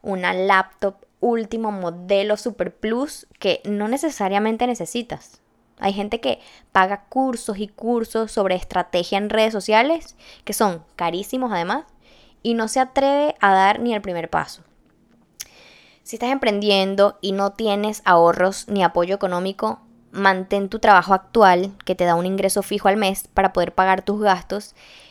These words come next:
Y al llegar a tu casa, eso sí, ponte a trabajar en el trabajo de tus sueños, que es tu marca personal, tu empresa, tu tienda online. Ese es tu verdadero trabajo.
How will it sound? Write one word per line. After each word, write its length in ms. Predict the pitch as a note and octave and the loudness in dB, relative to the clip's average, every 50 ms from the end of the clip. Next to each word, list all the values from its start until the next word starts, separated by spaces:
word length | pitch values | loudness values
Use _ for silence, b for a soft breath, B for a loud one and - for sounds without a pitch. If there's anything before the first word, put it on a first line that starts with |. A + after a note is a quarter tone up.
| B B B B B B - | B B B B B B -4
Y 120 | - A3+ | 2 2
al 140 | G#3+ G#3+ G#3 | 2 2 4
llegar 240 | G#3 G#3 G#3 G#3 A3+ | 2 4 4 4 4
a 80 | A#3+ | 2
tu 120 | B3+ B3 - | -2 -4 0
casa, 400 | - G#3 G#3+ A3 - - C4 C4 | 2 2 2 2 2 0 0 0
eso 260 | - G3+ F#3+ - G3 | 0 0 -4 -4 -4
sí, 260 | - - F#3 E3+ E3 _ | -2 -2 -4 -4 -4 _
ponte 360 | - F#3+ F#3+ F#3 F#3 - - | -4 -2 -2 -2 -2 0 -2
a 60 | G#3+ | 0
trabajar 500 | - A#3+ G#3 F3+ E3+ F3 G3 G3 G#3 - - | 4 6 4 4 4 2 0 0 0 0 -2
en 140 | G#3+ G#3 | -4 -4
el 100 | F#3+ F#3 | -4 -2
trabajo 300 | - E3+ E3+ D#3+ D#3+ E3+ | 0 4 4 4 4 4
de 100 | G3+ G3+ | 2 2
tus 140 | G3 - D#3+ | 0 -2 -8
sueños, 580 | - - F#3+ F#3 F3+ F3+ F#3 G3+ G#3 - - - _ | -4 -2 0 0 0 0 -4 -6 -8 -10 -16 -16 _
que 80 | - F3+ | -4 -4
es 140 | E3+ - - - | -4 -4 -6 -6
tu 140 | - F3+ | -4 -2
marca 320 | F3+ F3+ F3 F3 F3+ - F#3+ | 0 0 0 0 0 0 0
personal, 580 | G3 F#3+ F#3 - D#3+ E3 E3+ F3 F3+ F#3 F#3 | 0 -2 -4 -4 -6 -2 0 2 2 0 0
tu 100 | - - | -2 -6
empresa, 580 | E3 D#3+ D3+ - E3+ F3+ F3+ F3 - F#3+ F#3 F#3 | -6 -6 -4 -4 -2 -2 -2 -2 -2 -2 -2 -2
tu 160 | - F3+ E3+ | -2 -4 -6
tienda 320 | - E3+ E3 D#3 D#3 D#3 D#3 | -4 -4 -6 -4 -4 -4 -4
online. 400 | D#3+ D#3+ D3+ D3 C#3+ C#3 C#3 _ _ _ _ _ _ b b b b b b b b b b b b - | -4 -4 -6 -8 -10 -12 -14 _ _ _ _ _ _ b b b b b b b b b b b b -2
Ese 260 | - B3 B3 A#3+ - G3 | 0 0 0 0 -4 -6
es 60 | - | 0
tu 80 | F#3+ | 2
verdadero 400 | F3+ E3+ E3+ F3 E3 D#3+ D#3 D#3 | 2 4 4 4 4 4 2 0
trabajo. 480 | - - D#3+ D#3 C#3+ C#3 - - - | 0 0 0 2 0 -2 -4 -10 -20